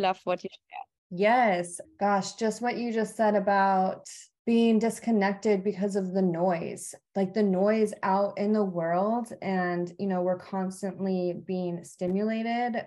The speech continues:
Speaker 2: by technology and by ads and marketing and everything out in the world. And so, like you said, we can't, we don't hear our bodies. Like, we need,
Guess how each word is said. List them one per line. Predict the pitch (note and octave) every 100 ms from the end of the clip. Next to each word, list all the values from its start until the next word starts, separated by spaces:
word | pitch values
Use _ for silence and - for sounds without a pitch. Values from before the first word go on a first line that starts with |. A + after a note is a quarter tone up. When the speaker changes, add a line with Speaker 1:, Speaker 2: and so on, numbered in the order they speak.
| F3 E3+
Speaker 2:
by | E3+ E3 D#3+ E3 E3 - -
technology | F3 F3+ A3 A#3 A3 G3+ F#3+ F#3 F#3+
and | - F3 E3+ E3 E3 -
by | E3+ D#3+ D#3 D#3
ads | A3+ G#3+ G3 F#3 E3+ E3 -
and | F3+ F3
marketing | G#3 A3 F#3+ F3 F3 E3+ E3 - F3+
and | F3 E3+ - _ F#3+
everything | G#3 A#3+ A3 G#3+ G3
out | F#3 F3+ F3 F3+
in | E3+
the | D#3+ D#3+
world. | D#3 D3 C#3+ - _
And | G3 F#3+ F#3 F3 F3 -
so, | - - F#3 F3+ F3 E3+ E3+ _ _
like | F#3+ F#3+ F#3+
you | F#3
said, | C#4 C#4+ B3 A3+ - _ -
we | G#3
can't, | G3+ A3+ A3 G#3+ G#3
we |
don't | G#3 F#3+ G3
hear | A3+
our | G#3+ F3+ -
bodies. | - E3+
Like, | F3+ F3
we | G3
need, | G#3 G#3